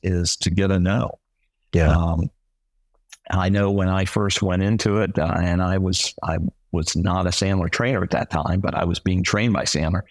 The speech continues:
Speaker 1: And they said, "Look, no's are okay.
Speaker 2: Yep.
Speaker 1: You're not gonna close a hundred percent. So get the no's, get a, get 'em out of the way."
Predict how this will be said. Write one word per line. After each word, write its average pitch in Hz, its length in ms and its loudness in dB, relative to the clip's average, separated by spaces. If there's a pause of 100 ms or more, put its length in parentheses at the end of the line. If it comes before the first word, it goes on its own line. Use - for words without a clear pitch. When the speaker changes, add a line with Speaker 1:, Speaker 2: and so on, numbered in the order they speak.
(320)
Speaker 1:
And 104 100 2
they 98 80 2
said, 90 200 0
"Look, 127 240 0
no's 131 280 0
are 95 120 0
okay. 117 340 -2 (360)
Speaker 2:
Yep. 92 200 2
Speaker 1:
You're 104 80 2
not 113 160 0
gonna 120 160 0
close 123 300 -2
a 92 80 0
hundred 107 240 0
percent. - 460 -2
So 95 560 0 (160)
get 123 180 -2
the 104 100 2
no's, 110 420 0
get 98 180 0
a, 95 180 0 (100)
get 107 140 2
'em 120 100 2
out 110 140 2
of 101 60 0
the 98 60 2
way." 113 360 0